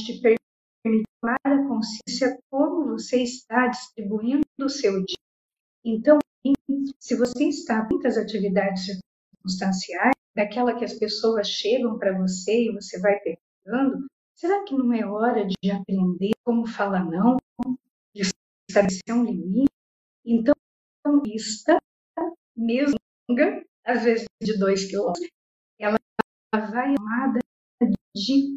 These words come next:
consciência. Somente quando temos a clareza de um comportamento, nós podemos observar qual é o efeito do comportamento,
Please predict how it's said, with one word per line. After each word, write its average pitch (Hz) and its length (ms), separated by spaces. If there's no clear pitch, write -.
consciência. - 1400
Somente 285 340
quando 285 220
temos 214 400
a 226 120
clareza 262 800
de 190 100
um 202 80
comportamento, 185 960
nós 240 300
podemos 220 420
observar 180 580
qual 226 160
é - 500
o - 20
efeito 196 540
do - 100
comportamento, 185 1120